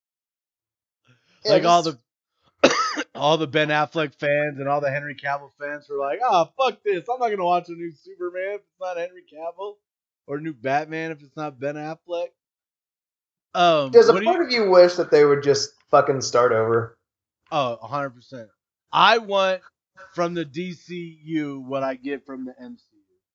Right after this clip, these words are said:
Speaker 2: A cohesive, well thought out, plotted out universe in which I get to see Batman, Superman, Wonder Woman, Flash.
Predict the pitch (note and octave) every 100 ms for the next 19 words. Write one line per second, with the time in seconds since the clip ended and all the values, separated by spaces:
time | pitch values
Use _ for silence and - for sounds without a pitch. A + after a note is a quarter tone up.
0 | _ _ _ _ _ _ _ _ _ _
1 | _ _ _ _ _ _ _ _ _ -
2 | B2+ - C#3 A#2+ F3 F3+ - F3+ F3+ F3
3 | D#3+ D3+ _ _ _ _ _ A#2 C#3 E3
4 | F3+ E3+ - F3+ E3+ D#3 D3 C#3+ C#3+ _
5 | _ _ _ _ _ _ _ _ _ _
6 | _ D#3 D3+ D#3+ D#3+ D3 C#3+ C3+ C3+ C3+
7 | C3 A#2+ B2 B2 - _ _ _ - B2+
8 | C#3 C3+ C#3+ C3 C#3 - C3 - C3 A2+
9 | C#3+ D3+ D3+ D#3 D3+ C#3+ _ D3+ C3 C3+
10 | C3+ C3 B2+ C3+ C#3 C#3 C3+ C3+ C3+ C3
11 | B2+ B2 _ _ _ _ _ C#3+ C#3+ C#3+
12 | C#3 C#3 C3 -